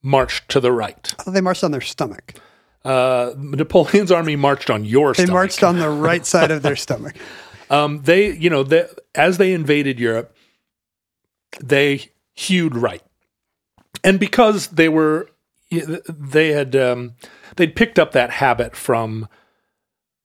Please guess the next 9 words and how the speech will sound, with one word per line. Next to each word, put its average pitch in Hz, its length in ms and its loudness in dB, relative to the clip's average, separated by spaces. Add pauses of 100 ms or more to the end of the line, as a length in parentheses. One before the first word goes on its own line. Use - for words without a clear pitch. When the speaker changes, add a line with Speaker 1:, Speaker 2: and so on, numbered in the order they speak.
(260)
Speaker 1:
this 127 280 0
sort - 360 -2
of 110 80 -8
lar-, 131 440 0
the, 131 180 -2
the 143 160 2
large 156 440 0
team 127 600 -4 (560)
technology 98 800 -2